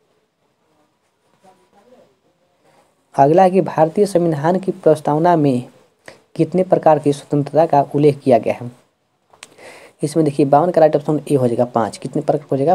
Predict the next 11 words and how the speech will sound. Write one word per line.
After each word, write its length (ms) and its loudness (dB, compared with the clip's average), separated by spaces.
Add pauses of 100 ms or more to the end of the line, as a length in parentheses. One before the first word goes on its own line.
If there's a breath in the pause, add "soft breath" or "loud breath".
(120)
पाँच, 420 -4 (340)
ठीक 140 -4
ना। 240 -2 (460 loud breath)
रानी 280 2
विक्टोरिया 420 2
द्वारा 240 2
केसर 380 0
हिंद 300 0
की 120 -8
उपाधि 500 0
ग्रहण 320 -4